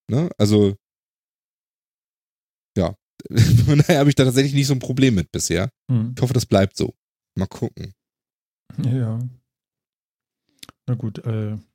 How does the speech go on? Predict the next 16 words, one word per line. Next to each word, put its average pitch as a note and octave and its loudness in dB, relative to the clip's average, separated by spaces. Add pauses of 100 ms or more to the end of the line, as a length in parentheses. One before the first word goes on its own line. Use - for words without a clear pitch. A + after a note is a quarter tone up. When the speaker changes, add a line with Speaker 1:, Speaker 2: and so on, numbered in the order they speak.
(120)
Speaker 2:
ja. F#2+ -10 (300)
Ich B2 -10
denke B2+ 2
Speaker 1:
Also A#2 4
ich A#2 2
denke, D3 2
das B2+ 0
wird, C#3+ -2 (200)
es C3 -2
wird A#3 0
Situationen E3 0
geben, B2 2
wo A#2 0
ich G#2+ 0
auch G#2 -2
noch, F#2+ -6